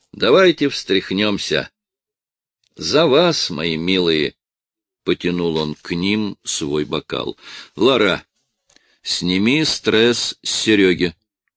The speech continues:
Он в первый раз был в деле. Разволновался». «Новичок? Я бы не подумала. И не страшно было?» —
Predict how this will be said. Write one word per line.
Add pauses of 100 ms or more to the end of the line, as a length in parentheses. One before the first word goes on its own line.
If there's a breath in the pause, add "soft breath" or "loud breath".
(160)
Он
в
первый
раз
был
в
деле. (180)
Разволновался». (1080)
«Новичок? (1040)
Я
бы
не
подумала. (800 loud breath)
И
не
страшно
было?» —